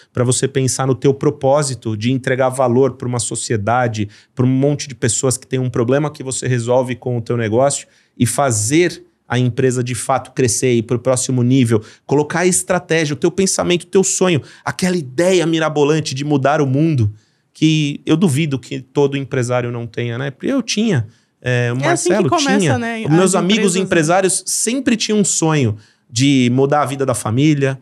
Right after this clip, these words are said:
Speaker 2: Uhum.
Speaker 1: mudar a vida das pessoas que tinham um problema. Quantas pessoas estão aí tentando inventar um modelo de alguma coisa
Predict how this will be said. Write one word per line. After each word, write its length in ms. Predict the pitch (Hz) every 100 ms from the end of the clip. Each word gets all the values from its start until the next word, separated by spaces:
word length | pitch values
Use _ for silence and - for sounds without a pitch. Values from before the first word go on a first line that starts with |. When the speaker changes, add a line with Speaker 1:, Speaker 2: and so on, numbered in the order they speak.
| 190
Speaker 2:
Uhum. 140 | 190 185
Speaker 1:
mudar 300 | 123 131 135
a 20 |
vida 240 | 120 123
das 140 | 123 120
pessoas 340 | - - 123
que 120 | - -
tinham 180 | 123
um 60 | 120
problema. 580 | 113 110 127 143 135 127 _ _
Quantas 280 | - 277 -
pessoas 380 | - - 175 160
estão 220 | - 156
aí 180 | 147 160
tentando 340 | 156 143 156
inventar 420 | 156 147 135 143
um 140 | 143 143
modelo 440 | 135 120 143 151
de 80 | 135
alguma 400 | 131 127 160 160
coisa 460 | - 139 151 160